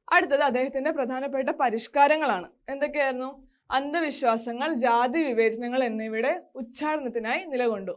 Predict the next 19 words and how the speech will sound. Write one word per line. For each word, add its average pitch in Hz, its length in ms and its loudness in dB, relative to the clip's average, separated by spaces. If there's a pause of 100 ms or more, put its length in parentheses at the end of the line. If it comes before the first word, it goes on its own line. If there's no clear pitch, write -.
ഓക്കെ, 247 180 -2 (400)
അന്ധവിശ്വാസം, 262 760 -2 (120)
അതുപോലെ 233 380 -2
തന്നെ 247 160 -2
ജാതി 233 420 2
വ്യവസ്ഥ, 226 420 0
ജാതി 220 360 -2
വിവേചനങ്ങൾക്ക്, 254 800 2 (360)
ഇതിനൊക്കെ 294 320 -2
എതിരായിട്ട് 262 380 2
അദ്ദേഹം, 247 260 -2
ഇതിന്റെയൊക്കെ 262 420 -4
ഉച്ചാരണത്തിനായി 285 720 -4
നിലകൊണ്ട 240 440 0
വ്യക്തിയായിരുന്നു 240 680 0 (360)
നമ്മുടെ 226 480 0
ശ്രീനാരായണ 220 580 -2
ഗുരു. 208 240 0 (420)
അതുപോലെ 247 420 6